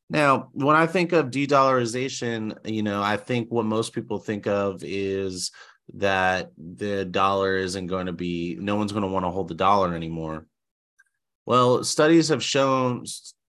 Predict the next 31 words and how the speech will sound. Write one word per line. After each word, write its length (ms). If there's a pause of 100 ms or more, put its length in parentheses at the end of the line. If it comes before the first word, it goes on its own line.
(320)
that 520
cut, 300
ma-, 280
more 240
and 80
more 160
countries 520
are 80
buying 320
less 300
and 100
less 220
treasury 800
assets, 600 (340)
meaning 340
that 220
less 300
and, 280 (420)
less 380
and 100
less 280
the 100
world 360
is 120
allowing 460
the 80
U 260
S 240 (480)
to, 640
uh, 240
print 720